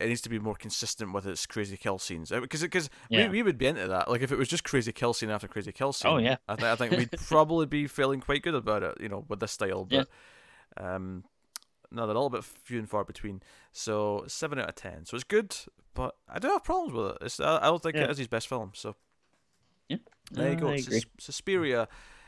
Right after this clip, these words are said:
Speaker 1: Um, so we'll be doing a remake soon. You can look out for that. Obviously, we're doing other films as well.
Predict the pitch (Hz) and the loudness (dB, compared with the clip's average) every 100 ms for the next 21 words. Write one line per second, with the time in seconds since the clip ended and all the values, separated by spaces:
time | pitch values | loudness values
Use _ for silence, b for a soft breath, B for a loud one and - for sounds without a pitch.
0 | B - 127 123 120 120 120 - - 127 | B -8 -4 0 0 -2 -6 -6 -4 0
1 | 139 190 175 165 147 - - 117 135 143 | 0 0 0 0 -2 -4 -2 -2 -4 -10
2 | 95 - 117 117 123 101 - 92 98 98 | -14 -10 -8 -6 -6 -6 -10 -8 -6 -6
3 | 120 - 104 110 98 101 101 101 - 95 | -8 -8 -8 -8 -8 -6 -4 -4 -4 -6
4 | 104 104 110 110 | -6 -6 -4 -4